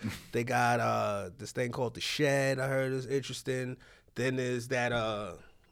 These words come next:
Speaker 1: Oh, yeah, Damani, my man Damani played at The Shed the other day.
Speaker 2: Oh, yeah?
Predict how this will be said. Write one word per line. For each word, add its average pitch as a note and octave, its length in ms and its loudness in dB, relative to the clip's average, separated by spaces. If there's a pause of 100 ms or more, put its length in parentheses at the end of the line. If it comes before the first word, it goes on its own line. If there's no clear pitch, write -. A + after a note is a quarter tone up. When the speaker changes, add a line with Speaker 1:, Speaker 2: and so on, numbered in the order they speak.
(140)
Speaker 1:
Oh, F2+ 120 -2
yeah, F2+ 160 0
Damani, F2 640 -2
my F2 100 -4
man F#2+ 280 -2
Damani F#2+ 500 0
played F2 260 -2
at D#2+ 120 -6
The D#2 60 -10
Shed D#2+ 420 -6
the D#2+ 100 -8
other D#2+ 140 -10
day. E2 260 -8
Speaker 2:
Oh, C3+ 160 8
yeah? F3+ 420 10